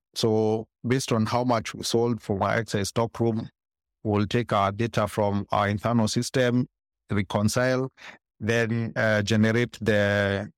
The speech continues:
the payment slip on iTax. And it's at that point that all that procedure has to be done within twenty-four hours. So if they don't see, um, a payment within twenty-four hours between the two payments, then penalties and interest starts accruing.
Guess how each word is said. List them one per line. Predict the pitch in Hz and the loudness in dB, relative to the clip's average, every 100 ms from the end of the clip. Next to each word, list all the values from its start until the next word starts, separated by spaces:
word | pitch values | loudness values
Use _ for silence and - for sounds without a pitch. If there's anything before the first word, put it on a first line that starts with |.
| _ | _
the | 107 | -2
payment | 92 117 110 98 | 0 2 2 0
slip | - 113 107 - _ _ - | -2 0 0 -2 _ _ -2
on | 107 104 101 | 2 4 2
iTax. | - 113 113 101 92 - - - _ - | 0 -2 0 -2 -2 -6 -8 -10 _ -4
And | 107 | 0
it's | 107 - - | 0 -2 -2
at | 107 | 0
that | 110 120 - | 0 -2 0
point | 117 107 101 - | -2 0 -4 -4
that | 101 - _ - | -4 -6 _ -2
all | 123 | 2
that | 113 113 | 2 0
procedure | - 101 110 104 | -2 -2 0 0
has | 101 107 | 0 -2
to | 98 | -2
be | 95 | -4
done | 95 101 98 | 0 0 0
within | 98 98 98 | -2 0 -2
twenty-four | 98 98 - - | 0 -4 -4 -2
hours. | 95 92 95 - | 0 0 -4 -4
So | - 113 | 0 2
if | 110 - | 0 0
they | 110 | -2
don't | 113 131 135 | 0 -2 -2
see, | - 113 101 123 - _ _ _ _ | 0 0 0 -4 -12 _ _ _ _
um, | 104 101 101 101 | 0 2 2 0
a | 107 | -2
payment | - 117 110 98 98 | 0 2 2 0 -2
within | 101 110 110 | 2 4 4
twenty-four | 101 98 - 113 | 2 0 0 2
hours | 107 104 95 | 4 4 0
between | 92 101 - 107 107 - - | -2 -4 2 2 2 -2 -6
the | 113 | -4
two | 95 - 107 | -2 -4 -2
payments, | 110 101 92 90 | 0 2 0 -2
then | 101 101 95 - _ _ _ | 0 0 0 -6 _ _ _
penalties | 120 113 107 98 104 92 | -2 0 0 2 0 2
and | 98 101 | 2 4
interest | 107 107 98 - | 4 4 -2 -2
starts | - 107 - - | 0 0 0 -10
accruing. | - - 95 | -6 -2 -2